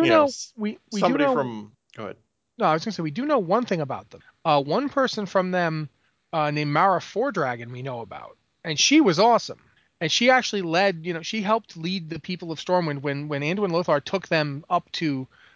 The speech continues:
Speaker 2: Lordaeron. She was the one that kept the children and everyone safe. Unfortunately,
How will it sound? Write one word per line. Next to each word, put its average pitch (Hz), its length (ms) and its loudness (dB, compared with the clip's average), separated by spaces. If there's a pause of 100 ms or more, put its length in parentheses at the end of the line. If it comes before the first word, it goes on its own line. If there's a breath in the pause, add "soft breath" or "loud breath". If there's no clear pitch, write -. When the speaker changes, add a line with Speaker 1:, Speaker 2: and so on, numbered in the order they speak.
(140 soft breath)
Speaker 2:
Lordaeron. 170 500 4
She - 200 -2
was 247 100 -4
the 233 60 2
one 214 100 4
that 185 80 -6
kept 196 180 -2
the 151 80 -8
children 180 460 0
and 147 160 -2
everyone 160 360 -2
safe. - 560 -4 (220 soft breath)
Unfortunately, 180 800 0